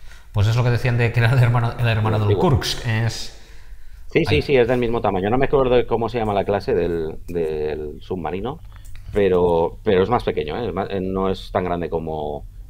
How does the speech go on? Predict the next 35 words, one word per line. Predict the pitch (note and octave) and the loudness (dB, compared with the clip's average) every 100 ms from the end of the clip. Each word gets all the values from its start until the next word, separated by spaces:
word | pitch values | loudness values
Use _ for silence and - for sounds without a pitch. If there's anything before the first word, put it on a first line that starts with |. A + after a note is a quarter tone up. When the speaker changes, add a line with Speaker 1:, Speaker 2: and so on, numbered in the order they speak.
| - | -6
Speaker 2:
como | F2+ D#2+ | -2 0
el | E2 | 0
que | |
salía | E2+ F#2 | 4 4
en | G2+ | 4
el | F#2 | 2
Octubre | E2 G2+ F2 E2+ | 0 0 2 2
Rojo, | G#2+ D3 D2+ | 0 -4 -6
que | D#2 | -6
son | D#2+ | -6
de | D#2+ | -4
la | D#2 D#2 D#2+ - - - | -2 -2 -4 -12 -12 0
clase | F#2 G2 | 0 2
Tifón, | F#2 F2 G#2+ | -2 -2 0
que | A2 | 0
son | G2 | 0
los | G2 | 0
más | F2+ F2 | 2 0
grandes | F2 D#2+ | 0 -2
que | E2 | -6
se | E2 | -6
han | D#2+ | -4
construido. | D#2+ D#2+ D#2 C#2+ - - - - - - | -4 -4 -4 -6 -12 -16 -16 -16 -18 -8
Y | - G#2 | 2 6
hoy | A2 | 8
en | A#2+ | 8
día | A#2+ C3 C#3 | 8 10 10
sí, | C3+ C3 A#2+ A#2+ A#2 - - - - | 8 2 2 2 0 -4 -14 -16 -4
eh, | E2+ F2+ F2+ | 6 8 8
es | F2+ | 6
verdad, | G2 F#2+ G2 | 2 6 4
Rusia | F2+ A2 E2 | 4 0 0
tiene | F#2 E2+ | 0 0
más, | E2+ E2+ - - | -2 -4 -10 -6
más, | F2+ E2+ D#2+ D#2 D#2 - - | -2 -2 -2 -4 -6 -8 -18